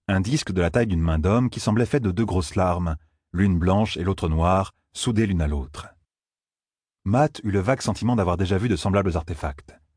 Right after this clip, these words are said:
Des objets antiques comme celui-là, mais brisés, alors que celui de Moiraine était entier.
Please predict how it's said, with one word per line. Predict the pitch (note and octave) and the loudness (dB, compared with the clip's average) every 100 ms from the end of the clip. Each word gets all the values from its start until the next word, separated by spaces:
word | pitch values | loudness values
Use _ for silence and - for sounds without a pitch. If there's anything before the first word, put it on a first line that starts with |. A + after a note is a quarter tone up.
| _ _ _ _ _ _ _ _ _ _ - | _ _ _ _ _ _ _ _ _ _ -2
Des | G#2+ G2 | 0 2
objets | A#2 A2 C3+ | 2 2 2
antiques | A2 - F#2 - - | 2 0 -4 -6 -4
comme | G#2 | -2
celui-là, | - F2+ F2 D#2+ D2 - - _ _ - | -2 0 0 0 0 -6 -18 _ _ -2
mais | G#2 | 0
brisés, | G2 F#2+ E2+ E2+ C#2+ D2+ - _ _ _ _ | 2 0 0 0 -2 -6 -18 _ _ _ _
alors | G2 A#2 | 0 0
que | B2 | 0
celui | A#2+ A#2 A2 | -2 -2 0
de | A#2+ | 0
Moiraine | E2+ D#2 F2 G2 G#2+ | 0 0 2 2 2
était | G2 G#2+ | 0 -2
entier. | E2 D2 D#2+ B1+ C#2+ | -2 -6 -10 -12 -14